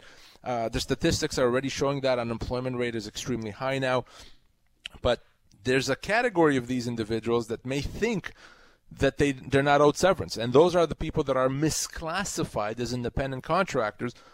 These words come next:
when they are really employees. And, and our regular listeners know, we talk about this often, it is a very common thing for individuals to be misclassified, that they really are employees,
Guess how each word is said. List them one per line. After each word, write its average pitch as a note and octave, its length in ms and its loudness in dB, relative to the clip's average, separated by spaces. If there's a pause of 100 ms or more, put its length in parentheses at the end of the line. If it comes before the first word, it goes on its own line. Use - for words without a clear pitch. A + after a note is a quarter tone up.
(200)
when D3 320 2
they D3 140 6
are B2+ 180 4
really D3+ 480 -2
employees. C3 680 -4
And, A2 160 -10
and A#2 220 -8 (280)
our A#2 120 0
regular F3 360 2
listeners C#3+ 480 0
know, C3 180 0
we C#3 120 0
talk B2 220 -4
about E3 180 -2
this D#3 180 -6
often, D#3+ 320 -2 (320)
it C#3 140 -2
is D3 140 0
a C#3+ 100 0
very D3 380 2
common C#3+ 460 -2
thing C3 260 -2 (240)
for A#2 160 -4
individuals B2+ 460 0
to C3 100 -4
be B2 160 -4
misclassified, B2+ 840 -4
that G2+ 100 -10
they A#2+ 80 2
really E3 500 -2
are F3 160 4
employees, D3 480 0